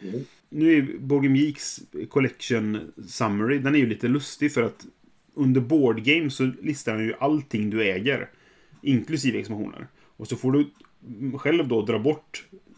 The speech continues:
Speaker 2: det som står under Board Game Expansions, där det står också hur många du äger. Och dessutom då så har de ju alla saker som har en egen, vad heter det, alltså en egen sida på Board Game Geek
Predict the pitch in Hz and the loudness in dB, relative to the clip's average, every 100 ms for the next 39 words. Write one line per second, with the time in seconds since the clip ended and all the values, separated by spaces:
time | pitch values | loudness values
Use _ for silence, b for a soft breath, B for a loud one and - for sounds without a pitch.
0 | - 123 - 117 120 110 - 143 113 117 | -2 -2 0 0 4 2 4 0 2 4
1 | 165 117 127 110 107 107 123 107 104 165 | 6 8 6 6 0 2 2 2 2 2
2 | 127 - - - 120 117 107 104 104 B | 0 -2 -12 -2 -2 0 -2 -2 -4 B
3 | B 120 - 156 180 135 113 110 113 123 | B -2 2 2 4 4 4 2 0 -2
4 | 131 B B B B B _ 131 - - | -6 B B B B B _ 0 0 -4
5 | - _ - 131 - 156 120 - 165 123 | -20 _ 0 0 2 0 0 2 2 4
6 | 104 113 123 123 120 117 120 - _ - | 2 2 2 4 4 2 -2 -6 _ -4
7 | 139 120 139 143 143 - 120 110 107 - | 0 2 2 2 0 0 -4 -2 -2 0
8 | 120 107 104 107 113 _ 120 107 113 120 | 0 0 -2 -4 -6 _ -10 -4 -4 -2
9 | 120 131 113 110 160 135 110 143 - _ | 2 2 2 0 -2 -2 -2 -2 -4 _
10 | 175 190 131 123 117 107 - | -20 -4 0 2 2 -2 -6